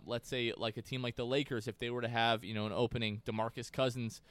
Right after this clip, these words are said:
you know, he has been rumored to want to rejoin the Lakers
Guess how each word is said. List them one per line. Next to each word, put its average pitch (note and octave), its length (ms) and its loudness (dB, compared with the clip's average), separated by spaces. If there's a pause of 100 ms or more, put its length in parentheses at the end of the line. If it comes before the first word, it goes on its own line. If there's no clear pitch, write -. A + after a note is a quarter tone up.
(220)
you G2 80 -10
know, G#2 140 0
he C3 240 4
has B2 100 4
been A#2 220 0
rumored B2+ 340 0
to B2+ 100 -4
want A#2 380 2
to B2 180 0
rejoin B2 680 2
the A#2+ 80 2
Lakers G2+ 580 -2